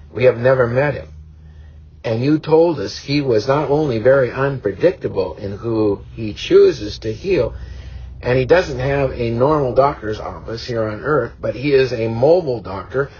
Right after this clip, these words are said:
and finds us and comes to us at his pleasure, not ours. And thus it appears we never know him until he shows up and reveals himself to us.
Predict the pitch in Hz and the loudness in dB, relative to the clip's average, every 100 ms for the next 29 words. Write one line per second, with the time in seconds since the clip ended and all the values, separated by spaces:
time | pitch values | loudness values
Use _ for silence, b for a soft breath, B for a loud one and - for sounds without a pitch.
0 | B - 110 107 127 143 147 120 127 123 | B -6 -6 -2 0 2 2 0 -4 -4
1 | 110 104 135 127 - 151 135 - 110 117 | -6 -4 -4 -4 -4 2 2 4 0 2
2 | 120 - - 156 151 117 113 120 123 131 | 0 -2 -2 0 2 0 -2 -2 -2 0
3 | 147 127 131 - B B B - 117 135 | 2 2 0 -6 B B B -6 2 2
4 | 165 147 127 123 - 185 175 139 131 131 | 2 2 2 2 -2 2 2 2 0 0
5 | 127 151 147 135 135 156 151 156 - 127 | 0 -2 0 0 0 0 2 0 -4 -4
6 | 127 147 - - 127 131 151 147 135 143 | -4 -4 -10 -8 -8 -2 2 2 2 -4
7 | - 151 147 139 160 165 B B B - | -2 2 2 4 2 2 B B B -4
8 | 135 143 131 147 147 147 139 151 151 147 | 0 0 4 2 2 -2 -4 -4 -4 -6
9 | - 113 - - - | -4 0 0 -2 -8